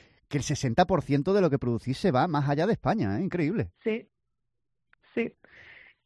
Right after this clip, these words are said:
Speaker 2: Y mira que Sabor a Málaga hace trabajo, ¿eh? Hace trabajo para que los productos estén fuera, estén dentro y estén en todos
Speaker 1: Sí,
Speaker 2: lados.
Speaker 1: sí, sí,
Speaker 2: Pero
Speaker 1: sí,
Speaker 2: es
Speaker 1: sí.
Speaker 2: verdad que, que sí, que eso es la parte que todavía nos falta, el tenerlo más presente aquí.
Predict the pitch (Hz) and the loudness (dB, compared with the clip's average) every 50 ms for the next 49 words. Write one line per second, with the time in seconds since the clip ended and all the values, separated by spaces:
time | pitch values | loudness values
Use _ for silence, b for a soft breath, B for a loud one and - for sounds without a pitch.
0 | _ - 254 247 247 240 220 208 202 196 202 196 214 214 233 233 240 214 220 214 | _ 0 2 2 4 4 4 4 4 6 6 6 6 4 2 -2 0 0 2 2
1 | 214 220 220 226 233 254 262 277 - - 208 208 208 226 214 214 226 214 202 185 | 2 0 0 0 0 0 0 0 0 -2 -4 -4 -2 -4 -4 -2 0 0 2 2
2 | 156 - - - 147 147 151 165 190 202 214 - 220 196 - 208 202 202 220 240 | 0 -2 -4 -6 -6 -4 -2 -2 -2 -2 -2 -2 -4 0 2 2 4 4 2 2
3 | - 269 247 254 220 196 196 - 185 180 175 - 196 180 196 - 247 208 - - | 0 -4 -2 0 0 0 2 2 0 -2 0 0 -2 -2 -2 -2 -4 -6 -4 -4
4 | 226 202 190 - - - 202 240 262 277 247 233 - 240 226 226 214 208 240 254 | -4 -4 -4 -6 -2 0 0 2 2 0 -2 -2 -2 -4 -4 -2 -2 -2 -2 -2
5 | 277 - 269 247 214 208 - 247 240 240 240 240 196 - 214 202 190 156 147 160 | -2 -6 -6 -4 -4 -4 -2 -2 0 0 0 0 0 2 2 4 4 4 4 4
6 | 156 135 110 117 - 131 135 131 113 - - 110 127 113 - 233 214 208 208 180 | 2 0 -2 -4 -6 -4 -4 -4 -4 -6 -8 -6 -2 2 4 4 4 4 2 0
7 | 226 240 233 233 233 254 254 - 302 311 285 277 262 240 226 214 202 190 185 175 | 0 0 2 2 2 0 0 -2 -2 0 0 2 2 0 0 0 -2 -2 -2 -4
8 | 160 - - 202 196 - - 226 220 - 208 208 208 - 247 247 247 233 226 220 | -4 -4 -4 -6 -4 -4 -4 -6 -4 -2 -4 -4 -2 -2 -2 0 0 0 0 0
9 | 240 226 226 - 233 220 226 208 220 214 208 208 208 208 208 208 196 190 190 190 | -2 -2 -2 -4 -4 -4 -2 -2 0 0 0 0 0 0 0 2 2 2 2 2
10 | 185 185 180 170 170 175 190 196 196 196 - 180 165 160 156 - 165 160 160 160 | 2 2 0 -2 -2 -2 -2 -2 -2 -2 -2 -2 -2 -2 -2 -4 -4 -4 -4 -4
11 | - 185 175 185 202 220 220 220 214 - 214 196 - 196 185 175 - 156 147 - | -6 -4 -4 -2 -2 -2 -4 -6 -6 -8 -10 -8 -8 -8 -8 -8 -10 -10 -12 -12
12 | - - | -16 -18